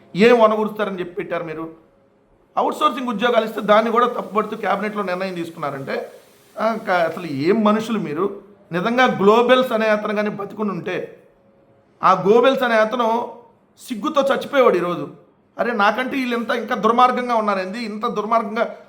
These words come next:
దుష్ప్రచారాలు చేస్తారని" చెప్పి. ఇంత దారుణమైనటువంటి పరిస్థితి ఈరోజు ఆంధ్రప్రదేశ్లో ఈ ప్రభుత్వం ఉంది.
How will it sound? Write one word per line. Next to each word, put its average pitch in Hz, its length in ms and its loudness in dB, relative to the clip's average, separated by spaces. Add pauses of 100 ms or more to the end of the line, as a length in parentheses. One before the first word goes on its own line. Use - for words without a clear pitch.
దుష్ప్రచారాలు 208 580 2
చేస్తారని" 139 520 -6
చెప్పి. - 240 -16 (840)
ఇంత 220 340 -6
దారుణమైనటువంటి 202 1400 0 (300)
పరిస్థితి 180 560 -8 (340)
ఈరోజు 165 180 -6
ఆంధ్రప్రదేశ్లో 180 720 -4
ఈ 190 100 -6
ప్రభుత్వం 175 580 -6
ఉంది. 196 300 -4